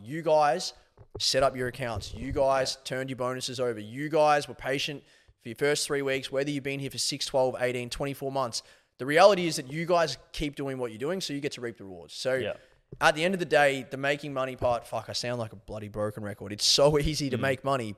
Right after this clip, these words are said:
Speaker 1: but if you can't do the smaller things before you get to the position
Speaker 3: Yeah.
Speaker 1: to make money,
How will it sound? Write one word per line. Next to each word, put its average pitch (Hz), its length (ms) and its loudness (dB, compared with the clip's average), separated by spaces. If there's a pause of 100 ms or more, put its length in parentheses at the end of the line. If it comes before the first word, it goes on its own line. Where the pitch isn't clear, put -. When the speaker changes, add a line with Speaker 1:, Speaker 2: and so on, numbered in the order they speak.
Speaker 1:
but 139 300 6 (220)
if 123 140 -14
you 117 60 -8
can't 143 320 0
do 139 200 0
the 127 120 -6
smaller 143 440 0
things 131 360 -6
before 143 600 -2
you 113 140 -10
get 120 200 -2
to - 100 -8
the 120 80 -4
position 117 300 -6
Speaker 3:
Yeah. 120 60 -6
Speaker 1:
to 117 40 -4
make 123 160 -2
money, 156 300 -4